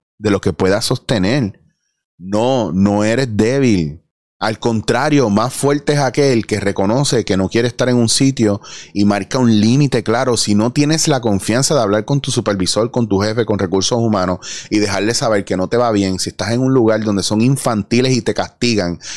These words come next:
por decir lo que tú sientes, vete de ahí. Ese no es tu lugar y nunca lo vas a cambiar. No trates de cambiar las cosas y la gente.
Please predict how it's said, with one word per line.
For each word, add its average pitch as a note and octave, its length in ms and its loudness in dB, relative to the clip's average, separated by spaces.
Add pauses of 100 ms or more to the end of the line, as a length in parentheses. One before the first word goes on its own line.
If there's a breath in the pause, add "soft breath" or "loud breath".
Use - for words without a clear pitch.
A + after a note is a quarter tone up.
(140 loud breath)
por A2 160 0
decir G#2+ 300 0
lo C3 100 2
que C3+ 80 0
tú C3 100 -4
sientes, C#3+ 560 0
vete G#2+ 540 0
de F#2+ 220 -2
ahí. F#2 440 0 (800)
Ese A2+ 240 -2
no G2 160 0
es G#2 240 -2
tu A#2 140 0
lugar F2+ 520 -4 (960)
y G#2+ 160 0
nunca A2+ 540 2
lo F2+ 100 2
vas F2 160 0
a G2+ 80 -4
cambiar. D#2 520 -4 (1120)
No A2+ 220 -2
trates B2+ 440 -2
de B2 140 0
cambiar G2 440 0
las C3 220 0
cosas A#2 440 -2
y B2+ 100 4
la A#2 140 0
gente. A2 600 -2